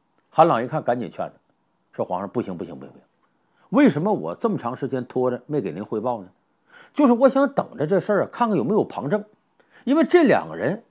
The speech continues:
一口咬定，这也是一面之词啊。我想等一等有没有其他的人证物证来证明这四个人确实参与谋反，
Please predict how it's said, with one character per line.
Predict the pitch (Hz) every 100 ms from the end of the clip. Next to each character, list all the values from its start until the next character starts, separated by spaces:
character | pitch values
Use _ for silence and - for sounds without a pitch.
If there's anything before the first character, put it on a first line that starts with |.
| _ _ _ _ _ _ _
一 | 277 285
口 | 269
咬 | 202 135
定， | 226 214
这 | 294
也 | 190
是 | 156
一 | 185 226
面 | 233
之 | 190
词 | - 95 143
啊。 | 160 _ _ _ _ _ _
我 | 220
想 | 254 277
等 | 202
一 | 247
等 | 269
有 |
没 | 233 262
有 | 147
其 | -
他 | 240 233 262
的 |
人 | 208 135 165
证 | 156
物 | 131
证 | 135 135 _ _
来 | 151
证 | 156 247
明 | 151 165
这 | 160
四 | 156 180
个 | 117
人 | 90 95 _ _ _ _
确 | - 165
实 | 151
参 | - 135
与 |
谋 | 123 113
反， | 85